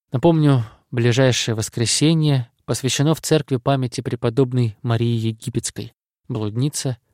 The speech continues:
которая явила собой пример подлинного покаяния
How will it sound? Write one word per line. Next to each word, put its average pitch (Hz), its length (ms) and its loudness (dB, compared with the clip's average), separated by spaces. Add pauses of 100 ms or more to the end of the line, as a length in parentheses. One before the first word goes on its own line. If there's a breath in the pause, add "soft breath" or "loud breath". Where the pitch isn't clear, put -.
которая 113 380 0
явила 123 320 2
собой 117 400 0
пример 117 400 0 (300)
подлинного 107 500 0
покаяния 120 880 -2